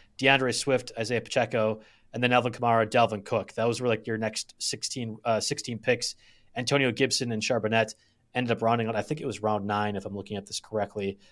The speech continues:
uh, on the board. So, uh, or round eight, I should say. I, I was surprised. I thought the running backs in this draft were priced up higher than I've seen in other streamed editions of these drafts, which, which was good.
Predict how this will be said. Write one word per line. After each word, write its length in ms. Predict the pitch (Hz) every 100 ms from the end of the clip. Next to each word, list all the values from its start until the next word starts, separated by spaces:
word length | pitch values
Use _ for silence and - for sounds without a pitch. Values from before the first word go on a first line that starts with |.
| _ _
uh, 260 | 110 107 107 -
on 160 | 131
the 80 | 123
board. 300 | 120 127 120
So, 320 | - 120 120 - -
uh, 320 | 123 117 113 - -
or 160 | 127
round 260 | 127 120 113
eight, 140 | 110
I 40 | 98
should 180 | 113
say. 240 | - 101 95 _ _ _ _ _ _ _
I, 240 | 135 170 220
I 100 | -
was 160 | 202 247
surprised. 400 | 220 185 151 117
I 40 |
thought 120 | 131 185
the 60 |
running 260 | 135 135 165
backs 300 | 156 151 -
in 220 | 151 135
this 180 | 123 120
draft 360 | 139 135 135 -
were 80 | 120
priced 400 | - 131 - 131
up 160 | 120 _ _ _ _ -
higher 580 | - 139 143 147 165 160
than 100 | 143
I've 160 | 127 117
seen 600 | - 151 139 139 127 120 _ _ _ _
in 260 | - 127 120 131
other 220 | 131 131
streamed 520 | - - 143 143 131
editions 580 | - 120 131 - 131 113
of 200 | - 120
these 180 | 123 113
drafts, 400 | 127 127 - -
which, 140 | 123
which 180 | - 160
was 140 | 139
good. 360 | - 190 123 110